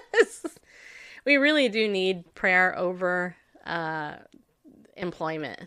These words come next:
really, for, for us. We really do. Um, because, uh, just, it just seems like certain doors are shut,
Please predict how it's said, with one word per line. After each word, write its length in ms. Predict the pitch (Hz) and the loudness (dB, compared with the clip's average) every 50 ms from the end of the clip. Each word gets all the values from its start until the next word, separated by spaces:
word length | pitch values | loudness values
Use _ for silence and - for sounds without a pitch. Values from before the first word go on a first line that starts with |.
| - - | -16 -12
really, 440 | - 160 156 147 139 160 156 156 - | -8 -6 -6 -6 -6 -8 -10 -12 -16
for, 240 | - - 156 - - | -14 -12 -12 -12 -12
for 260 | - - 156 147 139 | -10 -6 -4 -4 -2
us. 400 | 120 123 143 - - - - - _ _ _ _ _ _ _ _ - - | -4 -4 -6 -8 -10 -12 -12 -16 _ _ _ _ _ _ _ _ -16 -10
We 120 | 180 170 | -8 -8
really 280 | 165 160 165 151 151 151 | -6 -4 -6 -6 -6 -8
do. 260 | 147 131 120 110 131 - _ _ _ _ - - - - - _ _ _ - | -10 -10 -10 -10 -12 -14 _ _ _ _ -20 -20 -20 -20 -20 _ _ _ -14
Um, 400 | - 170 165 160 156 156 156 156 _ _ 196 180 | -12 -10 -10 -10 -10 -12 -16 -20 _ _ _ -20
because, 800 | 170 160 _ 180 170 165 160 156 160 156 156 - - - - _ _ _ _ _ _ _ - - _ - - _ _ _ _ _ _ _ _ _ _ _ _ _ _ | -20 -20 _ -20 -12 -8 -8 -6 -6 -8 -10 -12 -16 -20 -20 _ _ _ _ _ _ _ -20 -20 _ -20 -20 _ _ _ _ _ _ _ _ _ _ _ _ _ _
uh, 360 | - - 73 69 69 - - - 190 _ | -20 -20 -20 -20 -20 -20 -20 -20 _ _
just, 300 | 180 - _ _ _ _ | -20 -20 _ _ _ _
it 140 | - 180 170 | -12 -10 -6
just 220 | - 202 185 - | -6 -6 -6 -6
seems 400 | - 208 202 196 190 180 - - | -8 -8 -6 -6 -6 -8 -8 -6
like 240 | 170 170 160 160 160 196 196 - _ _ | -6 -4 -4 -4 -6 -10 -16 -20 _ _
certain 420 | - - - 226 226 127 185 190 170 | -20 -12 -8 -8 -8 -8 -8 -8 -8
doors 380 | 175 170 180 185 180 180 - | -6 -4 -4 -4 -4 -6 -8
are 160 | - - 160 147 | -10 -10 -10 -10
shut, 640 | - - - 240 208 190 156 151 135 - - | -10 -10 -6 -4 -2 -2 -2 -2 -6 -8 -12